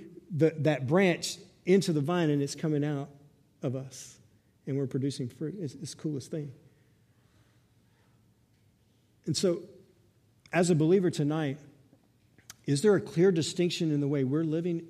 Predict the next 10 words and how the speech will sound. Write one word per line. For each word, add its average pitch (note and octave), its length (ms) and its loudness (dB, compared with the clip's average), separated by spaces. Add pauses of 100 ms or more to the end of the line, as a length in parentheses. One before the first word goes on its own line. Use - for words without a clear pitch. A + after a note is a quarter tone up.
and C3 160 -4
the B2+ 60 -4
way C3+ 360 -2
the C#3 180 -8
world's C#3 340 -4 (200)
living? D#3+ 340 -4 (340)
It, C#3+ 160 -4 (180)
are C#3+ 100 -2
we E3+ 400 4 (340)
living D#3 540 2